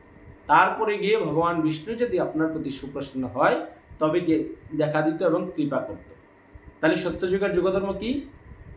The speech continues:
ধ্যান তপস্যা করা। সত্যের পর আসলো ত্রেতা। ত্রেতা যুগে কে আসলেন? মর্যাদা পুরুষোত্তম রামচন্দ্র, যার নাম নিলেই রাম শব্দের অর্থ হলো আনন্দ, যিনি আনন্দ প্রদান করেন। তাই ত্রেতা যুগে আসলো কি?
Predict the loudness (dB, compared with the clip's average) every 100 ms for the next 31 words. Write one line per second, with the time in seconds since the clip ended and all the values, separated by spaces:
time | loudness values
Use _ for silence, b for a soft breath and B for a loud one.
0 | -10 2 4 4 0 -4 -6 -6 -10 -10
1 | -12 -14 -18 -20 -20 -20 -20 -20 -14 -4
2 | -2 0 0 2 2 2 -4 0 0 0
3 | -4 -8 -16 -20 -12 -2 2 2 2 -2
4 | -2 0 0 0 -4 -6 -12 -20 -20 -8
5 | 2 2 4 2 0 -2 -6 -8 -8 -6
6 | -2 0 0 -2 -4 -6 -8 -12 -18 -20
7 | -20 -20 -18 -6 4 4 4 2 4 4
8 | 2 -2 0 4 4 2 -6 -16 0 2
9 | 2 -2 -8 -2 -2 -2 -4 -2 -2 -4
10 | -2 2 2 0 -8 -20 -20 -18 -2 2
11 | 2 2 0 -2 -6 -2 -2 -4 -12 -16
12 | -20 -20 -20 -20 -20 -14 0 4 4 2
13 | -6 -18 -20 -2 0 2 2 2 0 0
14 | 0 -6 -2 -4